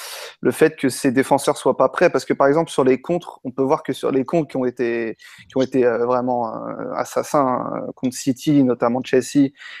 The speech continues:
et notamment le troisième but, ouais, de Leicester, euh, samedi, on peut voir que malgré le fait que ça soit un contre, quand tu regardes bien au niveau de, au niveau de, du, du rapport de force, il y a normalement assez de joueurs.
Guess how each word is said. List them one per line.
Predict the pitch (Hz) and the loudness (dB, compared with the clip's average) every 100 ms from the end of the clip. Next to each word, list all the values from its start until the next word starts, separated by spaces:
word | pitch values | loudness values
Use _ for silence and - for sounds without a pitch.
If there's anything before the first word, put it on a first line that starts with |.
| - | -2
et | 123 | 0
notamment | 120 131 135 131 | 4 6 8 6
le | 123 123 - | 4 0 -14
troisième | - - 147 147 135 131 127 123 | -12 2 4 6 4 0 0 2
but, | 139 170 - - - | 2 2 -2 -14 -6
ouais, | 123 120 | -2 0
de | 120 | 0
Leicester, | 117 117 - 135 120 | 0 0 4 4 4
euh, | 113 110 113 | 2 2 0
samedi, | - 120 120 156 226 - - - - - | -2 -2 2 0 0 -4 -20 -20 -14 -6
on | 117 | 0
peut | 143 | 4
voir | 135 175 196 | 6 4 2
que | - 135 131 - _ _ _ _ | 2 2 2 -2 _ _ _ _
malgré | 139 143 170 156 165 | 0 2 4 4 4
le | 165 | 4
fait | - 156 | 2 0
que | |
ça | 135 | 0
soit | - 135 | 0 0
un | |
contre, | - 220 - - _ _ _ | 0 -4 -4 -12 _ _ _
quand | - 135 | -6 0
tu | 147 | 2
regardes | 139 143 139 | 4 4 4
bien | 165 | 2
au | 147 | 2
niveau | 139 135 | 0 -2
de, | 135 131 | -2 0
au | 131 131 | 0 0
niveau | 131 135 | 0 0
de, | 131 127 123 123 123 120 123 | 0 0 -2 -4 -6 -8 -8
du, | 127 131 | -8 -6
du | 123 | -4
rapport | 131 131 143 131 | -2 0 2 2
de | 127 | 2
force, | - 202 - - _ - _ - | 2 -2 -2 -20 _ -20 _ -4
il | 131 | 2
y | 135 | 4
a | |
normalement | 135 147 156 170 185 | 6 4 4 4 4
assez | 185 185 254 | 4 4 0
de | 190 | 0
joueurs. | 175 285 185 - | 2 0 0 -6